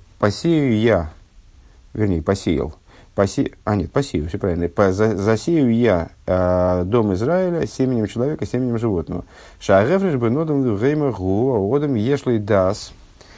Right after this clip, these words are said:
э, део, дас, увгейма эн ле дас". Э, в чем идея? Чем отличается человек от животного? Тем, что у челове-, человек обладает дасом, а животное не обладает.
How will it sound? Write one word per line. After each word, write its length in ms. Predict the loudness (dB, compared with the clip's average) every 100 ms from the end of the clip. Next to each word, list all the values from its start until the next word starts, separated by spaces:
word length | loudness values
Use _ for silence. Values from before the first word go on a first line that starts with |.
| -20 -8
э, 260 | -2 0 2
део, 440 | 2 2 2 0 -6 -18 -20 -18 -4
дас, 500 | 2 2 2 -4 -16 -20 -20 -20 0
увгейма 520 | 0 2 0 0 0
эн 280 | 0 0 -2
ле 40 |
дас". 500 | -2 -4 -4 -8 -14 -20 -20 -20 -20 -20 -20 -20 -8
Э, 560 | -2 0 2 2 2 -2
в 160 | -2
чем 220 | 0 2 2
идея? 380 | 0 0 -2 -4 -14 -20 -20 -20 _ -20 -8
Чем 180 | -2 -2
отличается 400 | 0 -2 -2 -2
человек 320 | 0 0 0
от 80 | -2
животного? 420 | -2 -2 -4 -6
Тем, 160 | -4 -6
что 140 | -4
у 60 | -4
челове-, 400 | -2 0 -2 -4
человек 360 | -2 -2 -2
обладает 520 | -2 0 0 -2 -2
дасом, 500 | -2 -2 -2 -4 -10 -12 -20 -20 -4
а 200 | 2 2
животное 500 | 2 0 -2 -2 -2
не 140 | -2 -2
обладает. 600 | -2 0 0 -2 -4